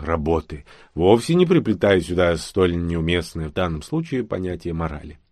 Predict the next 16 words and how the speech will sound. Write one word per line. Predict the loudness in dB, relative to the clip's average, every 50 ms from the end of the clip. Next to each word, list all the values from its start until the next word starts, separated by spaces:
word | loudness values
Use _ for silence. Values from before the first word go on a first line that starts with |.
| _
Если | -12 -6 0 2 2 2 2 0 -6 -6
уж | -6 -6 -6 -8
совсем | -8 -8 -8 -6 -2 -2 -2 -2
на | -2 -4
чистоту, | -6 -8 -10 -12 -12 -10 -12 -12 -12 -6 -2 -2 -2 -2 -2 -10 _ _ _ -20 -18 _
то | -2 0 0
шпионская | 0 0 0 2 2 2 2 0 -4 0 0 2 2
деятельность | 2 0 0 -2 0 0 2 2 2 2 2
совершенно | 2 2 2 2 2 0 2 2
необходима | 4 4 4 2 2 2 0 0 2 2 2 4 6 4 4
для | 4 2 2 2 4 4 2 2
сохранения | -2 -4 -8 -4 -4 -2 -2 -2 0 0 0
баланса | 2 2 2 2 0 -2 -4 -6 -8
сил | -6 -4 -2 -2 0 0
между | 0 -2 -2 -4 -6 -8
державами | -8 -8 -8 -6 -2 0 2 2 2 2 0 -4 -4 -6